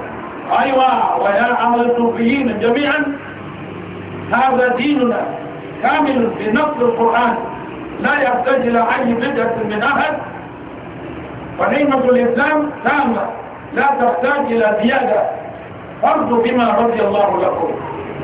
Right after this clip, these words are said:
وأقبل الإسلام الذي جاء به محمد صلى الله عليه وسلم، وهو الكتاب والسنة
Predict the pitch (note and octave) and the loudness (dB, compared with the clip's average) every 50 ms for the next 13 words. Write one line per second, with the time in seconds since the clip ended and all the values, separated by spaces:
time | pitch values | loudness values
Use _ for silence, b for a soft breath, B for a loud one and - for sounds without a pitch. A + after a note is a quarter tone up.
0 | - - - - - - - - - - - - C4 C4 C4 C4 B3 A#3 A#3 - | -8 -6 -6 -4 -2 0 2 2 2 2 0 0 0 0 2 2 2 2 2 0
1 | - - - C#4+ D4 D4 C4 B3 A#3 - - - - - - - - - - - | 0 0 0 2 2 2 0 -2 -4 -6 -8 -10 -10 -10 -10 -10 -8 -8 -10 -10
2 | - - F#3+ F#3+ G#3 A#3+ B3 A#3+ A3+ G#3+ - - D4+ D#4+ E4 D4+ C#4 B3 - C#4+ | -6 -4 -2 0 2 2 2 2 2 0 -2 -2 0 0 2 2 0 0 2 2
3 | D4+ C#4+ C4+ B3 A#3 A#3 A#3 A#3 C#4+ C#4+ C#4+ A#3 A3+ - - - - A3+ A#3+ B3 | 2 4 4 4 4 4 4 2 2 0 0 0 -2 -2 -2 -4 -2 0 0 2
4 | A3+ G#3+ G#3 - - G#3+ - - - G3 G3 G3 F3 F3 F3 E3+ E3+ D#3+ D#3 - | 2 2 0 0 2 2 2 2 2 0 0 0 0 2 2 2 2 2 0 0
5 | - - - E3 - - - - - - - - - - - - - - - - | 2 2 2 2 0 0 -2 -2 -4 -6 -6 -6 -6 -6 -6 -6 -6 -4 0 2
6 | A3 A#3 A3+ A3+ A3+ A3+ A3 A3+ A3+ - - C#4+ D4 - A#3 A#3 A3+ A3+ - C#4 | 4 4 4 4 2 2 2 0 0 0 2 2 2 2 2 2 2 2 2 2
7 | D4 C#4+ A#3+ A3+ - | 2 2 2 2 0